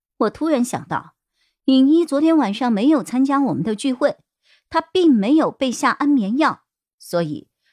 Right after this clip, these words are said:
很有可能知道昨晚发生了什么事儿。“尹先生，你昨天晚上听到了什么奇怪的举动吗？”“我昨天晚上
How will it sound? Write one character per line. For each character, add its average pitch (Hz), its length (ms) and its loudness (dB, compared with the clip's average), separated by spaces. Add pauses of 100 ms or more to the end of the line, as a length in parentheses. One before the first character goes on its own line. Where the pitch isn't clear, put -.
很 254 240 2
有 262 160 0
可 185 240 -2
能 180 200 0
知 277 220 -2
道 262 180 0
昨 202 260 -2
晚 170 220 -2
发 - 280 -2
生 294 160 -2
了 220 60 -2
什 147 140 -10
么 175 120 -4
事 - 100 -4
儿。 233 200 -2 (920)
“尹 214 160 2
先 254 200 -2
生， 208 340 0 (480)
你 262 180 2
昨 220 180 -4
天 311 180 0
晚 226 200 0
上 262 200 -2
听 311 200 2
到 320 100 4
了 269 80 0
什 226 140 -4
么 240 100 -2
奇 220 240 -6
怪 339 160 0
的 277 60 -2
举 160 180 -6
动 190 160 -2
吗 151 280 -4 (1040)
？”“我 180 140 0
昨 180 140 -4
天 294 100 2
晚 180 160 -2
上 190 320 -4